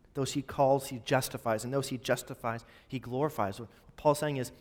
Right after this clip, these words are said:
he doesn't just call you on the phone and say, "I'm adopting you." He doesn't just justify you, which is declaring that you're innocent and worthy to be in his family, but he also says, "I'm gonna bring you home." That's glorified. "And I'm gonna bring you home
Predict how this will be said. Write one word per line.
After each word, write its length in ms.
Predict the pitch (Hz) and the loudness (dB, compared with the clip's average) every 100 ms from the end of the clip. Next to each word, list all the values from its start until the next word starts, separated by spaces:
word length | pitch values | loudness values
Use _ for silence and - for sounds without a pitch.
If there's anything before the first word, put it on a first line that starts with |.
| - - | -20 2
he 80 | 151 | 4
doesn't 200 | 185 180 | 4 4
just 300 | 175 - - | 2 0 -10
call 380 | - 160 160 | 2 6 8
you 220 | 143 123 123 | 6 0 -2
on 80 | |
the 80 | 123 | -2
phone 260 | - 135 120 | -2 -2 -2
and 100 | 110 | -2
say, 200 | 117 104 | 0 0
"I'm 140 | 123 117 | -2 -2
adopting 540 | 117 113 113 104 87 | 4 4 4 -8 -14
you." 180 | 92 110 - _ _ _ - | -14 -16 -20 _ _ _ -2
He 80 | 156 | 6
doesn't 240 | 170 165 | 6 6
just 240 | 160 160 - | 2 0 8
justify 600 | 160 165 156 - 120 110 | 8 8 0 4 6 6
you, 140 | 120 | 4
which 160 | 123 120 | 0 -2
is 120 | 117 | -6
declaring 640 | - 127 - 147 143 135 120 | -4 -4 4 4 6 2 0
that 120 | 110 | -6
you're 300 | 120 123 - - | -2 -2 -2 -8
innocent 540 | 143 147 143 - 104 110 | -4 -2 -2 -4 -6 -6
and 180 | 117 110 | -10 -6
worthy 240 | 123 123 | -4 -2
to 100 | 117 | -4
be 120 | 120 117 | -4 -6
in 100 | 113 | -6
his 140 | 104 | -8
family, 480 | - 127 110 104 110 - - - _ _ _ _ - | -10 -10 -10 -12 -14 -20 -20 -20 _ _ _ _ -4
but 100 | 143 | 0
he 100 | 135 | 8
also 400 | 139 160 - 127 | 10 10 2 -2
says, 440 | - 120 113 110 - - - | 2 4 4 0 -10 -20 -4
"I'm 140 | 127 151 | 0 0
gonna 160 | 135 | -2
bring 320 | 117 123 123 | -4 -8 -8
you 160 | 117 107 | -8 -8
home." 480 | - 113 98 90 87 _ _ - | -10 -10 -10 -12 -18 _ _ -16
That's 180 | - | -14
glorified. 540 | - 107 90 - 82 - _ _ - - | -12 -12 -14 -16 -20 -20 _ _ -20 -4
"And 80 | 139 | 2
I'm 80 | 160 | 4
gonna 160 | 160 | 4
bring 340 | 123 131 147 156 | 2 4 4 4
you 160 | 156 | 4
home 540 | 156 143 117 107 104 | 4 4 2 2 -6